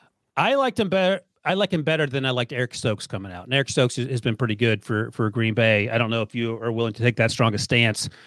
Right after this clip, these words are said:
um, but that's where I'm at on, on Kelee Ringo. And he, he's enormous. I think that, that perhaps sways my opinion. And, and I'll ask you quickly, and then we'll move on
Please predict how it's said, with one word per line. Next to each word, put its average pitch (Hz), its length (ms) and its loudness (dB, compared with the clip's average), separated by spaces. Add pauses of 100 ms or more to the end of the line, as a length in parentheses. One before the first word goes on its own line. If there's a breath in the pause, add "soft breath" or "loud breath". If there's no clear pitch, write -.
(300 loud breath)
um, 113 420 2 (500)
but 120 320 2
that's 151 220 0
where 156 80 4
I'm 135 80 2
at 131 120 4
on, 120 140 2
on 120 160 -2
Kelee 117 280 0
Ringo. 113 520 4
And 151 280 0
he, - 300 -2
he's 135 220 -4
enormous. 127 460 0
I 113 60 -6
think 120 200 -4
that, 117 160 0 (140)
that 120 180 -2 (100)
perhaps 127 360 -2
sways 117 280 -2
my 113 120 -4
opinion. 127 380 0
And, 135 180 0
and 151 180 0
I'll 202 120 2
ask 208 220 0
you 170 140 2
quickly, 135 560 2
and 120 80 0
then 120 80 0
we'll 113 80 0
move 110 180 0
on 110 260 0